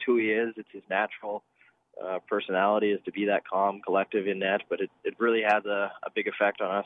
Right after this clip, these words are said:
playing in front of him when you see how, how easy he makes it look back there. You can go out there, you can play your game, and, and like you said, when you make a mistake, more times than not, he's gonna bail you out back there. So it's, it's a huge, uh,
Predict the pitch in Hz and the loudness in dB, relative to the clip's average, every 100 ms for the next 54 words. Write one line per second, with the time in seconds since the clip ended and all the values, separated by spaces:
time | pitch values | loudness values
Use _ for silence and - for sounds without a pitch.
0 | - 98 98 95 95 98 95 92 95 92 | -2 -2 -2 -2 0 0 -2 -4 -6 -4
1 | - 107 98 - _ _ _ _ _ 110 | 2 2 2 -2 _ _ _ _ _ 2
2 | 110 123 110 113 113 110 104 113 - 113 | 4 2 0 0 0 -2 -4 -4 0 0
3 | 107 110 107 104 110 107 107 - 110 104 | 2 0 0 -2 -4 -2 0 0 -2 -2
4 | 107 104 110 107 101 101 104 104 98 - | -6 -4 -2 0 0 -2 -2 -4 -10 -14
5 | _ 104 101 98 92 101 95 95 104 107 | _ -6 -4 -4 -2 0 0 -2 -4 -2
6 | 104 98 - 101 98 - - - _ _ | -4 -8 -2 0 0 -4 -12 -14 _ _
7 | 107 104 117 107 104 104 98 95 107 104 | -2 0 2 0 -2 -2 0 0 -4 -10
8 | 98 98 98 95 92 92 101 92 - 95 | -8 -2 0 2 0 0 0 0 0 -4
9 | - 147 - - - - - - 190 170 | 0 -2 -2 -12 -14 -12 -12 0 2 4
10 | 160 139 135 123 120 | 2 0 0 2 2